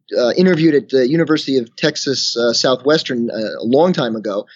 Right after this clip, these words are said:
And when I got there, they gave us a spatial relations test. They had a bunch of, they had a folded up box, a picture of a folded up box with,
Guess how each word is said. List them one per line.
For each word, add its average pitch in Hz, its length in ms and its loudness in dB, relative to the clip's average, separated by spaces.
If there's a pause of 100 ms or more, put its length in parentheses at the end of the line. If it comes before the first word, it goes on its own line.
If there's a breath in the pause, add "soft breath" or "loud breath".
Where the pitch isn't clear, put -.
(240 loud breath)
And 127 440 2
when 127 140 0
I 127 100 0
got 151 320 0
there, 131 180 2
they 127 160 0
gave 143 220 0
us 139 100 -4
a 123 80 -10
spatial 135 380 0
relations 143 540 0
test. - 360 -6
They 110 80 -6
had 120 120 0
a 107 40 2
bunch 135 300 0
of, 110 180 0 (360 loud breath)
they 131 80 2
had 139 80 4
a 123 40 0 (140)
folded 180 260 4
up 170 160 0
box, 120 320 -4
a - 60 -8
picture 165 300 -4
of 113 80 -4
a 113 60 -6
folded 113 300 0
up 92 120 -4
box 110 320 -2
with, 117 180 -2